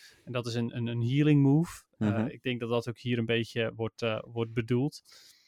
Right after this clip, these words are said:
Speaker 1: Eh, want ja, Soft Boiled, zacht gekookt, eh, heeft natuurlijk alles te maken met eieren.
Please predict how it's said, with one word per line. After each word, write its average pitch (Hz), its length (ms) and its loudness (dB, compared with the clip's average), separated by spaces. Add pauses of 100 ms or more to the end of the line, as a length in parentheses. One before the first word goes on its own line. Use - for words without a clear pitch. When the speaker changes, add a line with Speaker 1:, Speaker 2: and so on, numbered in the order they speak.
(800)
Speaker 1:
Eh, 127 180 -8
want 120 140 -10
ja, 113 120 -6
Soft 113 260 -8
Boiled, 117 300 -2
zacht - 260 -10
gekookt, - 600 -12
eh, - 100 -20
heeft 131 360 -16
natuurlijk 120 240 -12
alles 117 180 -6
te 123 60 -8
maken 117 200 -4
met 117 100 -6
eieren. 120 420 -6